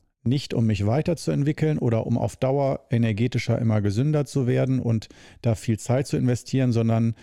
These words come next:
die Bude brennt jeden Tag, ich weiß nicht ein noch aus und das ist mein einziger Punkt am Tag, wo ich mal ein bisschen bei mir ankomme oder so und da will ich auch nicht toll in die Tiefe, ich will einfach nur überleben. Ich will einfach nur irgendwie mich über Wasser halten."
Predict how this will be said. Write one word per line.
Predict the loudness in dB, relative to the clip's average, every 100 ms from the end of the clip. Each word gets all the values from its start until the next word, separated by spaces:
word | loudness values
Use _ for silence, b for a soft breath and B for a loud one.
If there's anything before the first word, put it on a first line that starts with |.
| B B B B B B 0
die |
Bude | 2 2 2 2
brennt | 2 0 2 -2 -6 -14
jeden | -2 0 2 2 2
Tag, | 2 2 0 -2
ich | -6 -2
weiß | 0 0 -2
nicht | -2 0
ein | 0
noch | 0 -2
aus | -2 0 0 -2
und | -2 0 -2 -4 -2
das | -2
ist | -2 -2
mein | 0 0
einziger | 0 -2 0 -2
Punkt | 0 -2 -2 -2
am | -2
Tag, | 0 -2 0 -2
wo | -2
ich | 0
mal | -2
ein | 0
bisschen | -2 0 0
bei | 2
mir | 0 0
ankomme | -2 0 0 0
oder | 0 0 0
so | 0 0
und | 0
da | 0 0
will | 0
ich | 0
auch | -2 -2
nicht | -4
toll | -2 0
in | 2 0
die | 0
Tiefe, | -2 -2 -2
ich | -4 -2
will | -2
einfach | 0 0
nur | 0 2
überleben. | 2 2 2 0 -2 -4 _ _ _ -4
Ich | -2
will |
einfach | 0 0 2
nur | 0 0
irgendwie | 0 0 2 2 2
mich | 0
über | 0 0 0
Wasser | -2 -2
halten." | 0 0 -4